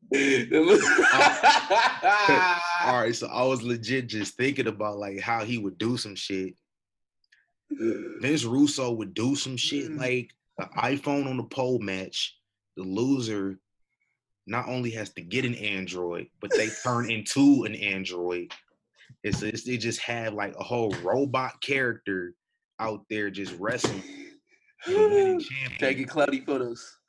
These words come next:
Speaker 2: Because robots can't be fucking defeated. 'Cause the world gonna be taken over by robots. So this dude is about to have a, Vince Russo be the type of dude to have a whole sci-fi, like, dystopian future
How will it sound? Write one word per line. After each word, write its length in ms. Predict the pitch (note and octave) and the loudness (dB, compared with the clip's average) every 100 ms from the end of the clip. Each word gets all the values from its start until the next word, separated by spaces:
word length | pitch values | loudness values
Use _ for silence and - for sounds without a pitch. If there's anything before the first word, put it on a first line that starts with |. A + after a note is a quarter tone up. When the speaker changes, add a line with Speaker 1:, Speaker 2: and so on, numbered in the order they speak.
| _ _ _ _ | _ _ _ _
Speaker 2:
Because 440 | - - C#3 A#2 F#2 | -6 -2 -2 -2 0
robots 800 | A2+ C#3 C3 B2 G#2 - - - | 0 0 0 0 0 -4 -8 -6
can't 280 | B2 B2 G#2 | -6 -6 -8
be 120 | A2 - | -14 -10
fucking 300 | B2 - G#2+ | -12 -10 -10
defeated. 580 | G2 - A#2+ C#3 F2+ F2+ _ _ _ _ _ _ _ _ _ _ _ _ _ _ | -12 -10 -8 -6 -8 -16 _ _ _ _ _ _ _ _ _ _ _ _ _ _
'Cause 120 | A#2+ G2+ | -12 -10
the 100 | F#2+ | -6
world 340 | G2+ B2+ A#2 | -2 -2 -4
gonna 160 | A2 G2 | -8 -8
be 120 | G#2+ | -8
taken 340 | B2+ A#2 G2+ | -6 -6 0
over 180 | A#2+ G#2+ | 0 0
by 140 | G2 F#2+ | -6 -8
robots. 560 | G2 A#2+ A2+ F#2 - - - | -4 -4 -4 -8 -12 -20 -20
So 380 | - A2+ G2+ F#2+ _ - | -6 -4 -4 -6 _ -12
this 100 | B2+ | -2
dude 200 | B2 C#3+ | 4 4
is 60 | B2+ | 2
about 240 | A2 A#2 | -6 -6
to 80 | A#2 | -6
have 240 | A2+ A2+ G2 | -4 -6 -6
a, 100 | - - _ _ _ - | -14 -18 _ _ _ -18
Vince 220 | - E3+ B2 | -2 -2 4
Russo 300 | D#3+ D#3+ D3 | 2 2 0
be 140 | C#3+ | 0
the 80 | - | -2
type 260 | - B2+ A#2+ | -4 -4 -6
of 120 | G2 | -4
dude 240 | B2+ B2+ | -2 -2
to 40 | A2 | -4
have 220 | A#2 G2 | -8 -10
a 40 | |
whole 260 | - B2 C3+ | -8 -8 -6
sci-fi, 880 | - - B2 C3 C#3+ - A#2+ A2 G#2 G#2 | -8 -4 -4 -4 -6 -4 -4 -2 -6 -6
like, 180 | G2+ G2+ F#2+ G#2 | -8 -10 -14 -12
dystopian 720 | G2+ - A#2+ C3 B2+ B2 A2+ - _ | -12 -6 -4 -4 -4 -6 -8 -12 _
future 640 | B2 C3+ - A2 F#2 F2 | -4 -2 -2 -2 -4 -8